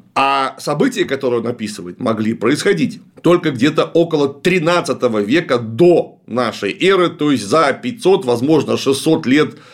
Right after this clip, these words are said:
до самого Гомера, до самого певца. Поэтому он изъяснялся очень вычурно. Не только поэтому, конечно, но и поэтому в том числе. И поэтому Гнедич не мог на-, позволить себе написать что-нибудь наподобие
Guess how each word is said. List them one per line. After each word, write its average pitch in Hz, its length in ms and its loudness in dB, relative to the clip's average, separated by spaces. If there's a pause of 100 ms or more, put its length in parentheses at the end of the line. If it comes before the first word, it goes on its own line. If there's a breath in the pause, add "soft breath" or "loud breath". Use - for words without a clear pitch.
(140 loud breath)
до 131 120 2
самого 127 340 2
Гомера, 104 440 -2 (140)
до 139 140 2
самого 139 380 2
певца. 135 540 -4
Поэтому 185 400 2
он 185 340 0
изъяснялся 147 840 -4
очень 131 420 -4
вычурно. 110 580 -4
Не 131 120 0
только 254 300 2
поэтому, 165 480 -2
конечно, 120 420 -2
но 151 140 4
и 180 60 4
поэтому 185 460 0
в 175 60 -12
том 185 220 2
числе. 180 300 0
И - 20 4
поэтому 175 420 0
Гнедич 185 520 -2
не 151 80 -2
мог 170 300 0
на-, 131 100 -4
позволить 160 500 2
себе 156 160 2
написать 151 380 -2
что-нибудь 165 480 -2
наподобие 160 720 2